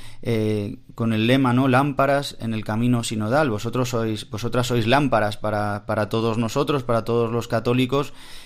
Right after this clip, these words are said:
eh, que muchas veces necesitamos, como decías, esta luz, que haya, seamos inspirados por esta luz y, y vosotras desde la lejanía, muchas veces, ¿no? No en la cercanía física,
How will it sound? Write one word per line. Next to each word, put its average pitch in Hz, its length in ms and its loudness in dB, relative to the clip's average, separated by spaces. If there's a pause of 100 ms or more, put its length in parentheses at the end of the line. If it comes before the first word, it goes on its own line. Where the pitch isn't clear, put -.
(140)
eh, 110 180 -2
que 117 80 0
muchas 117 300 2
veces 123 280 2
necesitamos, 120 600 0
como 113 180 -2
decías, 113 800 0
esta 120 300 0
luz, 160 300 0 (340)
que 110 100 -2
haya, 113 240 2
seamos 123 380 2
inspirados 127 600 2
por 117 160 -2
esta 110 220 -2
luz 160 240 0
y, 104 420 -6
y 113 80 -4
vosotras 120 460 0
desde 110 260 0
la 101 220 2
lejanía, 113 500 2
muchas 110 300 -2
veces, 117 340 0
¿no? 123 220 0
No 107 180 -2
en 104 80 -2
la 107 100 0
cercanía 107 720 -2
física, 131 540 0